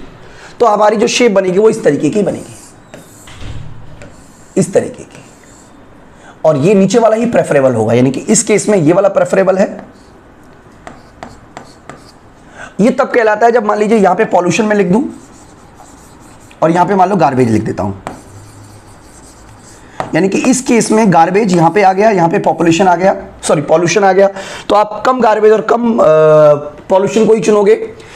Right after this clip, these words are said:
इस वाले case में यहाँ पे क्योंकि ये गुड्स है, bad goods है, यानी कि यहाँ पे garbage है और यहाँ पे park है, ठीक है, तो इस तरीके का goods बना दिया। यहाँ पे क्या है, यहाँ पे मान लीजिए हम ले लेते हैं, अम, pollution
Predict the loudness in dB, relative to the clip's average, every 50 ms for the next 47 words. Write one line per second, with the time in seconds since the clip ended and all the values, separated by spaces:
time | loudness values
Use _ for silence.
0 | -20 -20 -14 -4 -2 -2 0 2 2 2 2 2 2 2 2 2 2 0 2 2
1 | 2 0 0 0 -2 -2 0 0 0 0 2 2 2 2 2 2 2 0 0 0
2 | -2 -4 -2 -2 -2 0 0 0 2 2 0 0 2 0 0 0 2 0 2 2
3 | 2 0 2 2 2 2 2 2 0 0 0 2 0 0 2 2 2 2 2 -2
4 | -2 -4 -10 -18 -20 -20 -20 -20 -20 -14 -4 0 2 2 2 2 0 0 0 -2
5 | -2 0 -2 -2 -2 -4 -6 -10 -12 -14 -14 -18 -20 -20 -20 -20 -20 -20 -20 -20
6 | -20 -20 -20 -20 -20 -20 -20 -20 -20 -18 -18 -18 -18 -18 -20 -20 -20 -20 -20 -20
7 | -20 -18 -8 -6 -4 -2 -2 -2 0 0 0 0 0 0 -2 0 0 0 0 0
8 | 0 0 0 0 0 2 2 2 2 4 2 2 0 -2 -10 -14 -16 -18 -18 -16
9 | -6 0 2 2 2 2 0 0 0 0 2 2 0 2 2 0 0 2 2 2
10 | 2 2 2 0 2 2 2 2 2 2 2 2 4 4 2 2 2 2 2 4
11 | 2 2 2 2 2 2 2 2 2 2 0 0 0 0 0 0 0 0 0 -2
12 | -2 -2